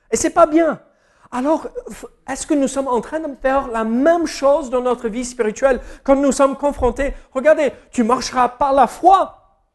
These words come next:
pas par la vue. Euh, tu marcheras dans ce qui est juste et droit, et tu ne t'éloigneras pas de, euh, du bon chemin. Est-ce qu'on peut supporter ça ?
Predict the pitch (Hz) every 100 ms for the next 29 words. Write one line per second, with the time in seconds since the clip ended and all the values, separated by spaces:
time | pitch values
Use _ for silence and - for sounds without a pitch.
0 | _ _ 285 302 269 254 233 302 226 -
1 | _ _ _ - 214 208 202 202 196 247
2 | 254 240 277 294 254 247 - - 247 240
3 | 196 170 151 226 339 - - _ 202 180
4 | 190 254 349 339 208 - _ _ _ 226
5 | 233 226 220 214 196 175 _ _ 233 240
6 | 240 240 269 302 302 302 269 240 247 -
7 | 339 311 247 233 208 208 202 202 196 302
8 | 294 - 262 311 226 - _ _ _ _
9 | _ _ _ _ _ _ _ _ _ _
10 | _ _ _ _ _ _ _ _ 147 -
11 | 190 170 185 - 196 202 233 220 294 339